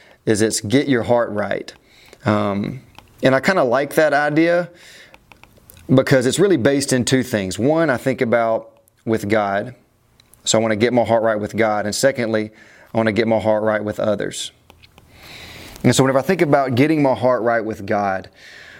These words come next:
what I'm gonna do is I'm gonna hold on to promises like First John one nine. "If we confess our sins, he's faithful and just to forgive us of our sins and to cleanse us from all unrighteousness." And so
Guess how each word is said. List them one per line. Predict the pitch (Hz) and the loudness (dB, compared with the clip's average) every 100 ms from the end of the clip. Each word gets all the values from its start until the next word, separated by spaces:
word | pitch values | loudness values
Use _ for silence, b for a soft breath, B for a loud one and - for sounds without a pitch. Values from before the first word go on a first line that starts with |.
| B B | B B
what | - - - - - 117 156 | -6 -4 -6 -10 -2 2 2
I'm | 175 | 2
gonna | 156 | 0
do | 131 | 0
is | 135 | 0
I'm | 127 | 0
gonna | 113 | 2
hold | 135 | 0
on | 127 | 0
to | 117 | -2
promises | - 117 117 110 104 | -2 -4 -2 -2 -2
like | 107 104 | -2 -4
First | - 120 110 110 | -2 -2 -2 -2
John | 113 110 104 | -2 -2 -2
one | 104 98 | -4 -4
nine. | 95 92 | -4 -6
"If | 101 | 0
we | 135 | 0
confess | 139 113 - 151 143 | 2 -2 2 0 2
our | 139 123 | -2 -2
sins, | - 127 120 113 | -2 -2 -2 -4
he's | - 107 | -6 -6
faithful | - 131 135 127 120 | 0 -2 0 -2 -2
and | 110 | 0
just | 120 113 - | 0 0 -6
to | |
forgive | - 107 123 127 | -6 0 0 0
us | 117 | -2
of | 120 | -2
our | 113 | -2
sins | 107 113 110 - | -2 -4 -4 -6
and | |
to | 101 | -8
cleanse | - 123 117 | -4 -2 0
us | 110 98 | -2 -2
from | 117 | -4
all | 104 110 107 | 0 2 0
unrighteousness." | 101 98 98 98 101 101 95 110 | -2 -4 -6 -6 -10 -8 -6 -4
And | 107 | 0
so | 120 113 | 0 0